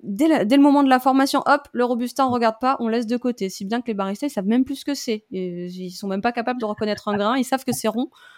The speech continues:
Euh, bon, le, les <laughs> qu'il est plus rond que le, tu vois, que le, que le, que l'Arabica, mais bon, tu prends l'Éthiopie, souvent, il est rond aussi. Euh, et en fait, on fera pas les mêmes choses, mais on est capable de faire, il y a des, des importateurs et des torréfacteurs du Vietnam notamment, euh, qui font des choses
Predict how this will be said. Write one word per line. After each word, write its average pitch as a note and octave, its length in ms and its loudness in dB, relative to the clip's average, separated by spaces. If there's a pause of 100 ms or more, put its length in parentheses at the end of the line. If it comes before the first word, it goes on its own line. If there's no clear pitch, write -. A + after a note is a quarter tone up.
(180)
Euh, F#3 180 -4
bon, F#3+ 240 -8
le, F3+ 220 -8
les F3+ 400 -2
<laughs> C4 560 0
qu'il C4 120 6
est A#3+ 60 2
plus C4+ 160 -2
rond C#4 200 4
que D4+ 100 -6
le, A#3 180 4
tu A#3 140 -8
vois, A#3 160 0
que - 120 -8
le, G3+ 600 0
que A#3+ 80 -4
le, - 80 -2
que - 80 -6
l'Arabica, A3 480 2
mais C4+ 100 2
bon, G#3+ 180 -2
tu - 140 -12
prends - 140 -2
l'Éthiopie, G3+ 420 0
souvent, G3+ 240 -6
il G3+ 100 -4
est F#3 40 -2
rond G3 180 -4
aussi. B3 320 -2 (520)
Euh, F3 720 -2
et G#3 160 2
en G3 80 -2
fait, F#4 280 -4 (380)
on G#3+ 80 -4
fera G3 200 -2
pas D#4+ 120 4
les G#4 80 4
mêmes C4+ 180 4
choses, D4+ 380 0 (120)
mais G#3 100 2
on G3 80 2
est G3 100 2
capable C#4+ 380 2
de A3+ 80 4
faire, D4+ 260 0
il G3+ 60 -4
y G#3 40 -2
a G3 60 0
des, F3+ 340 -2 (400)
des F#3 120 -2
importateurs C#4+ 600 0
et G#3+ 40 -2
des F3 100 -6
torréfacteurs C4 560 -2
du F#3 100 -6
Vietnam B3 420 0
notamment, G3+ 500 -4 (400)
euh, F#3+ 120 0
qui A#3+ 180 -6
font E4 180 0
des A#3+ 140 4
choses C4 460 0